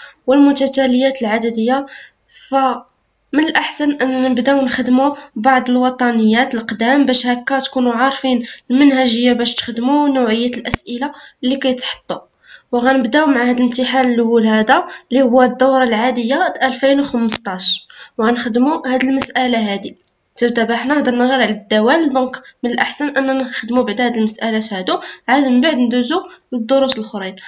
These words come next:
وأصلا هاد المسألات هما اللي كيكون فيهم النقاط بزاف، غالبا كتكون ديك عشرة د النقاط، حداش النقطة،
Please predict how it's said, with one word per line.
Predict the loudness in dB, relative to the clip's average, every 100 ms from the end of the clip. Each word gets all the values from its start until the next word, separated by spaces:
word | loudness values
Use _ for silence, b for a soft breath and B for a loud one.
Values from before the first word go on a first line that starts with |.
| B B
وأصلا | -2 -2 0 -2 -2 -4 -4 -4
هاد | -2 0
المسألات | 0 0 -2 -4 -4 -4 -4
هما | -4
اللي | -4
كيكون | -4 -4 -4
فيهم | -4 -2 0 0
النقاط | -2 -4 -4 -4
بزاف، | -2 -2 -4 -4
غالبا | -2 0 0 -2
كتكون | -4 -4 -2
ديك | -2 0
عشرة | -2 -2
د | -4
النقاط، | -4 -4 -4 -8 -8
حداش | -4 0 0 0
النقطة، | -4 -8 -6 -8